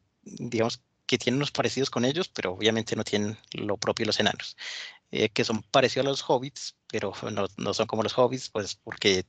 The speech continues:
también físicamente, pues, son pequeños, pero físicamente no, no tienen el mismo comportamiento,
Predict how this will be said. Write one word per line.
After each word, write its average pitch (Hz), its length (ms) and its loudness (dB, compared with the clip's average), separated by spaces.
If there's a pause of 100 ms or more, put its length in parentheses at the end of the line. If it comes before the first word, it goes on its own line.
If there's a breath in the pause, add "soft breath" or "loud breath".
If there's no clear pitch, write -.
(140)
también 98 520 0
físicamente, 107 1000 -2
pues, 123 160 -4
son 107 180 -6 (120)
pequeños, 165 600 0
pero 95 260 -4
físicamente 107 500 -4
no, 104 240 -4 (240)
no 101 280 -2
tienen 110 300 2
el 101 60 -8
mismo 107 180 -2
comportamiento, 123 1300 -2